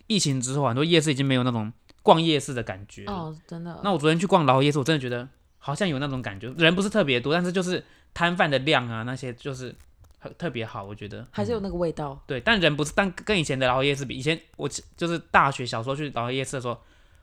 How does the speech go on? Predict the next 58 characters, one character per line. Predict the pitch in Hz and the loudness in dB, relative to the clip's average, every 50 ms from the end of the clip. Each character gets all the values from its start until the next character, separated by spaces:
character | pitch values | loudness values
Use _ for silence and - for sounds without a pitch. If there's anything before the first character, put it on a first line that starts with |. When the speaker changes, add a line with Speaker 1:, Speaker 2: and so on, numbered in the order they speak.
| _ - - | _ -14 -8
Speaker 1:
哇， | 156 156 | -6 -4
那 | 170 160 | -4 -2
真 | 147 170 | -2 -2
的 | 160 147 | -2 -2
是 | 147 | -4
很 | 127 120 135 123 135 139 | -6 -10 -10 -10 -10 -10
挤 | - - 123 113 107 | -10 -10 -12 -10 -10
很 | 113 117 123 120 | -10 -12 -12 -12
挤。 | - - 110 104 104 - _ _ _ _ - | -14 -16 -18 -18 -18 -20 _ _ _ _ -12
疫 | - - | -8 -8
情 | - 156 139 | -6 -6 -4
之 | 135 147 | -2 -2
后 | 151 | -2
还 | 127 120 | -2 -2
是 | 135 143 135 | -4 -4 -4
人 | 123 113 | -4 -4
潮 | 110 117 113 110 | -6 -6 -8 -8
少 | - 110 101 | -8 -10 -10
了 | 101 | -10
一 | 110 113 | -10 -12
些， | 113 - 113 104 104 - _ _ _ _ _ | -12 -12 -14 -14 -14 -18 _ _ _ _ _
但 | - 175 175 | -4 -4 -4
是 | 170 175 | -4 -4
就 | 165 185 175 | -2 -2 -2
是 | 160 175 170 135 - - - - - - - - - | -2 -2 -4 -4 -6 -10 -18 -20 -20 -20 -20 -14 -6
摊 | - 160 160 165 | -4 -4 -2 0
贩 | 180 160 | -2 -2
的 | 143 131 | -2 -4
量 | 117 131 147 135 117 110 | -4 -2 -2 -2 -2 -4
啊， | 104 101 104 104 107 | -8 -12 -12 -12 -10
还 | 123 | -8
有 | 123 120 120 - - - - | -8 -8 -10 -12 -20 -18 -10
多 | - 143 143 | -6 -4 -2
样 | 147 147 135 123 117 | 0 -2 -2 -2 -4
性， | 117 131 120 | -10 -10 -8
就 | 117 202 | -6 -6
不 | 196 - - 151 | -6 -6 -4 -2
会 | 185 196 | -2 -2
重 | 185 - 156 135 151 | -2 -2 -2 -2 -2
复 | 165 170 | -2 0
到， | 165 165 143 - - - - - - - - | 2 2 2 2 -2 -12 -20 -20 -16 -8 -4
有 | 156 | -4
些 | 151 - 247 | -2 0 2
夜 | 240 226 | 2 2
市 | 220 214 208 | 2 2 0
很 | 170 175 | -2 -2
恐 | 170 156 135 | -2 -6 -6
怖， | 151 165 139 | -4 -6 -6
你 | 123 | -4
知 | 143 | -4
道 | 135 127 | -4 -6
吗？ | 123 113 110 113 131 _ _ | -6 -10 -12 -14 -16 _ _
Speaker 2:
嗯。 | - 240 | -12 -8
Speaker 1:
很 | 208 147 135 135 | -8 -6 -6 -8
大， | 123 - - 180 147 151 | -4 0 2 2 2 2
但 | 180 185 | 0 -2
是， | 180 190 - - - - _ _ _ _ _ _ _ | -6 -8 -10 -12 -18 -20 _ _ _ _ _ _ _
哎， | - 226 | -6 -6